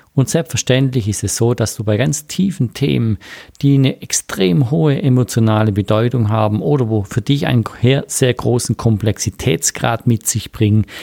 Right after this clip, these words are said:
idealerweise auf einen externen Coach zurückgreifst. Aber eben ganz viele Themen kannst du auch selber bearbeiten. Gut,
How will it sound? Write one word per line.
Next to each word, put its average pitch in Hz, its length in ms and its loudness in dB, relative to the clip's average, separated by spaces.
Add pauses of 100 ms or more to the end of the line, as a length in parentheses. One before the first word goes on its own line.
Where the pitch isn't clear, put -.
(420)
idealerweise 120 880 2
auf 104 240 2
einen 104 500 2
externen 110 540 0
Coach - 360 -2
zurückgreifst. - 760 -4 (340)
Aber 120 160 2
eben 104 180 4
ganz 208 300 0
viele 170 340 0
Themen 117 460 0 (340)
kannst 117 460 0
du 117 100 2
auch 117 240 0 (140)
selber 98 440 -4 (140)
bearbeiten. 87 640 -2 (2750)
Gut, - 360 -2